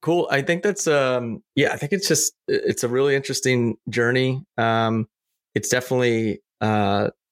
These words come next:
you know, against the grain. I don't think it's, like,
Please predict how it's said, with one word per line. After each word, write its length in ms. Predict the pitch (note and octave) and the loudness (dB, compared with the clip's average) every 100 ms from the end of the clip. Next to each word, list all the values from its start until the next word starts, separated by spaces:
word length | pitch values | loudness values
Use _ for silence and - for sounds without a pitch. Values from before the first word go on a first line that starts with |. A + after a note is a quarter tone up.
| _ _ _ _ _ _ _ _ _ _ _ _ | _ _ _ _ _ _ _ _ _ _ _ _
you 120 | B2 | 0
know, 200 | A2 G2 _ | 0 0 _
against 340 | A#2 A2+ B2 - | -2 2 0 0
the 60 | |
grain. 340 | A2 G#2+ A2+ C3 | 0 2 2 2
I 60 | |
don't 180 | A#2 A2+ | 2 0
think 220 | A2+ A2 | 0 0
it's, 200 | A2 - | 0 0
like, 360 | A#2+ A2+ G#2 - | 0 2 0 -4